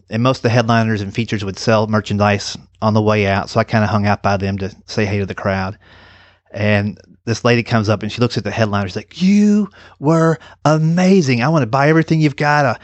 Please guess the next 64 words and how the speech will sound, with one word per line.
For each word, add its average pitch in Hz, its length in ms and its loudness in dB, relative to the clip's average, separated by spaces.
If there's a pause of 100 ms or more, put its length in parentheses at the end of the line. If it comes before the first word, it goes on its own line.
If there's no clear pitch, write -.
(160)
I'm - 60 -8
gonna 113 100 -2
come 143 160 -2
back 147 220 2
and 120 80 -4
see 147 160 -2
you 135 100 4
next 135 240 0
time. 131 240 -2
What's 139 260 -2
your 151 100 2
name? 135 280 2
Can 127 120 -2
I 107 60 0
get 131 200 -2
your 120 80 2
autograph?" 123 580 2
And 92 140 -6 (380)
she - 120 -14
talks 120 280 -2
to 113 40 -6
him. 120 140 0 (380)
Then 143 100 2
she 156 100 -6
looks 160 140 0
at 123 80 -2
the 113 80 -2
middle 127 300 2
act, 101 180 -2
and - 80 -12
she - 60 -10
goes, 104 180 -6
"You 202 60 -10
know, 240 80 -2
you, 262 260 0 (320)
I - 100 -2
can 170 140 0
see 180 400 -2 (220)
you're, 151 260 0 (120)
you're 131 180 -2 (100)
just - 220 -4 (160)
right 160 480 0
there 156 160 2
on 147 80 4
the 131 140 2
edge 131 180 2
of, 107 100 -4
of 110 220 -6
getting 120 260 -4
huge. 147 520 0
And, 98 180 -8 (260)
man, 139 220 0
I 127 80 0
enjoyed 120 320 0
your 127 100 0
show." 127 320 0
Then 107 240 -4 (400)
she - 160 -8
looked 135 200 -2
at 107 100 -4
me, 123 180 0
and 110 80 0
she - 100 -6
goes, 104 320 -4